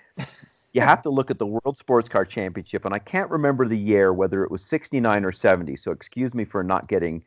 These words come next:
Speaker 2: the year right. But Formula
Speaker 1: We'll excuse
Speaker 2: One,
Speaker 1: you, Paul.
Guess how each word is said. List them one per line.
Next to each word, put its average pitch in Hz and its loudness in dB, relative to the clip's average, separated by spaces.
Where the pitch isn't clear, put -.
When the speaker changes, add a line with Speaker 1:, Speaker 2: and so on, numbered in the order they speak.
Speaker 2:
the 104 0
year 120 6
right. 80 0
But - 2
Formula 170 2
Speaker 1:
We'll 139 6
excuse 120 0
Speaker 2:
One, 123 2
Speaker 1:
you, 104 -10
Paul. 104 -6